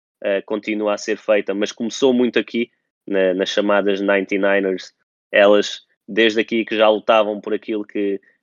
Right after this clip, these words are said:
que era seu, ah, mostraram que, que uma equipa feminina podia parar, parar o país e o mundo com milhões e milhões de pessoas a assistir a, a um jogo destes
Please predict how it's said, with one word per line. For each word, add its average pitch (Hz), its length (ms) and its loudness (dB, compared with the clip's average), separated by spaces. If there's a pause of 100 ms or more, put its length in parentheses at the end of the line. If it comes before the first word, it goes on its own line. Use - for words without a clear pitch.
que 120 100 -2
era 107 160 4
seu, 127 400 2 (500)
ah, 104 480 2
mostraram 120 680 0
que, 110 340 -4
que - 100 -10
uma 110 100 -4
equipa 113 340 -4
feminina 110 520 -2
podia 110 380 -2
parar, 107 480 4 (540)
parar 107 340 4
o 101 320 -8
país 117 440 -6
e 110 80 -8
o 107 40 -8
mundo 110 460 -6 (520)
com 110 180 -2
milhões 110 500 4
e 110 60 2
milhões 110 400 2
de - 80 -20
pessoas 110 340 -2
a 104 100 6
assistir 104 380 -2
a, 98 240 0
a - 40 -2
um 104 120 0
jogo 98 240 0
destes 98 340 -2